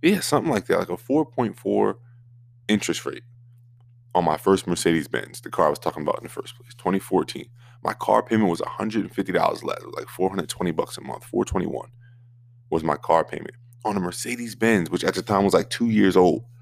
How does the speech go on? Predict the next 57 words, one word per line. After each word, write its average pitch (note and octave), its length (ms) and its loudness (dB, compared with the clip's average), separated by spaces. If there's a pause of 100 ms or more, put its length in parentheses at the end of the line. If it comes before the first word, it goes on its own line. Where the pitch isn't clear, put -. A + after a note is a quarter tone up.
(480)
Nice - 360 -4
car, E2+ 380 4
like, D#2 240 -2 (220)
everything G#2+ 300 2
about F#2 260 4
it F2+ 40 4
was F2 120 0
beautiful. F#2 360 -2
I D#2+ 80 0
remember F#2+ 240 2
driving F2 540 2
home, F2 480 2 (260)
bought F#2+ 260 2
it E2 60 0
in F2 60 0
New F2 60 2
York. F2+ 280 4
I - 40 -2
remember F#2 240 0
driving E2+ 360 -2
home F2+ 160 -6
and E2 80 -4
I E2 40 -4
just D#2+ 240 -12
couldn't F2+ 280 -4
believe E2+ 280 -4
it. - 100 -18 (720)
I'm - 80 -20
like, - 200 -20
"Yo, C#3 280 -4
like, F2 200 -6
this A#2 80 -14
is G#2+ 100 -12
really A2 240 -8
my G#2+ 140 -8
car. C3 220 -2
Like, A#2 100 0
I F#2+ 80 2
have G#2 180 0
this - 140 -4
car." A#2+ 280 4 (760)
And - 80 -4
I - 60 -4
put, - 160 2
like, F#2 160 -2
two - 160 0
thousand F#2+ 300 4
dollars F2+ 240 4
down. E2+ 180 2
Didn't F2+ 160 4
even G2 100 6
put F2 140 0
a E2 60 2
lot E2 180 2
of D#2+ 40 2
money D#2+ 220 2
down. - 240 -6